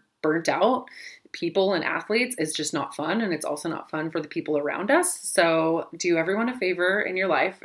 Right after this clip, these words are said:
and <laughs> take more micro breaks, leave room for joy, focus on what's going right, and listen to the messages that your body and brain are sending you that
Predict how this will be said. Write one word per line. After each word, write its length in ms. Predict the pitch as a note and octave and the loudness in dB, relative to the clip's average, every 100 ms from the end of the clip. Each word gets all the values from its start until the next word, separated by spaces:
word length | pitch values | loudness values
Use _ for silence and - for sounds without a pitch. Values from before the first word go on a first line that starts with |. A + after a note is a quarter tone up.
| - | 0
and 420 | D#3+ D#3 D#3+ F3 - | 2 2 -2 -4 -8
<laughs> 140 | - - | -12 -6
take 280 | F#3+ F3+ - _ | -2 -2 -2 _
more 220 | F#3 F#3 G#3+ | -2 0 2
micro 340 | D#3+ D#3+ E3+ | 0 2 2
breaks, 460 | D#3+ D#3 D#3 - - - - - - - - | 6 4 2 -6 -8 -18 -20 -20 -20 -14 -4
leave 240 | F3+ G3+ | 0 0
room 240 | F#3 F3+ F3+ | 0 -2 -2
for 100 | G3+ | -4
joy, 560 | - D3+ D3 D3 E3 - - | 0 4 4 2 0 -6 -2
focus 400 | E3 E3 F#3+ F3+ | -2 -2 -2 -2
on 280 | F3 F3 F3 | 0 -2 -4
what's 260 | D#3 D#3 - | -6 -6 -4
going 320 | E3+ E3 E3 | -4 -2 -2
right, 380 | C3+ D3+ G3 - | -2 -2 -2 -2
and 260 | D#3+ D#3+ | -2 -2
listen 520 | D#3 F3 F3 F3+ F3+ F3 | -2 -2 0 0 -2 -2
to 460 | E3 D#3+ D3+ D3 | 0 2 0 -2
the 80 | E3 | -2
messages 560 | D#3 C#3 - D#3 F3+ F3+ | -2 -2 -4 -4 -2 0
that 160 | D3 | -2
your 120 | D#3 D3+ | -2 -2
body 300 | C#3 C#3 D3 | -2 -2 -4
and 100 | C#3+ | -4
brain 220 | C#3+ C#3+ | -6 -4
are 100 | C#3 | -6
sending 360 | - C#3+ F#3+ | -6 -4 0
you 320 | C4 D4 D#4 - | 4 4 4 2
that 380 | D3 C#3+ C#3 | 2 2 0